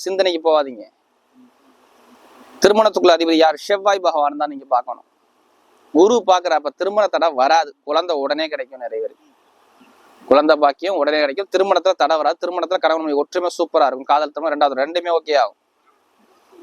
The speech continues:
பொருளாதார வளர்ச்சி சூப்பரா இருக்கும். அதே மாதிரி கடன் பிரச்சனை தீரும். நிறைய பேருக்கு கடன் ரொம்ப வந்துச்சு பாத்தீங்களா? கடன் பிரச்சனை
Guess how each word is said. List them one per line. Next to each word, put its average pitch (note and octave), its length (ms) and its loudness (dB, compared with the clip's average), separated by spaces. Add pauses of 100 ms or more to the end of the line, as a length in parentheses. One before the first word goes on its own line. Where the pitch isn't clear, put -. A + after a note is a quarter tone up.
(180)
பொருளாதார F3+ 440 4
வளர்ச்சி D#3+ 300 -6
சூப்பரா F#3 280 2
இருக்கும். C3+ 300 -6
அதே C#3 160 2
மாதிரி F#3 140 0 (100)
கடன் F#3 260 0
பிரச்சனை E3+ 240 -4 (280)
தீரும். G3 400 -2 (1800)
நிறைய B3 180 4
பேருக்கு A3+ 220 2
கடன் F#3 240 2
ரொம்ப F#3+ 180 -2
வந்துச்சு E3 280 -2
பாத்தீங்களா? C3 340 0 (880)
கடன் F3+ 280 0
பிரச்சனை E3 220 2